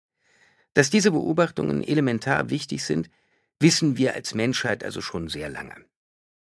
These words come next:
Aber auch nach all dieser Zeit sind wir immer noch sehr schlecht darin, es wirklich richtig zu machen, also unsere Umgebung und die Welt an sich so wahrzunehmen, wie sie sind.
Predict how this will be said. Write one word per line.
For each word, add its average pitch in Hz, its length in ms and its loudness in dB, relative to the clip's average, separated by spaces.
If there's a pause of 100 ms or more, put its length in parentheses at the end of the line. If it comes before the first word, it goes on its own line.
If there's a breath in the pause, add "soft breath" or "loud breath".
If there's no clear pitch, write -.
(120)
Aber 113 220 6
auch 104 140 4
nach 98 240 4
all 120 300 4
dieser 104 380 -2
Zeit 98 380 0
sind 95 300 0
wir 90 260 -2
immer 135 260 8
noch 101 260 0
sehr 95 260 2
schlecht 85 400 -4
darin, 95 260 0
es - 200 -8
wirklich 110 440 2
richtig 131 380 -4
zu - 120 -10
machen, 92 340 -6 (440 soft breath)
also 95 280 2
unsere 117 280 4
Umgebung 127 640 4
und 127 140 0
die 90 160 -2
Welt 131 300 6
an 98 180 0
sich 135 300 -4
so 107 300 -2
wahrzunehmen, 107 800 0
wie 113 160 -2
sie 101 200 -4
sind. 123 340 0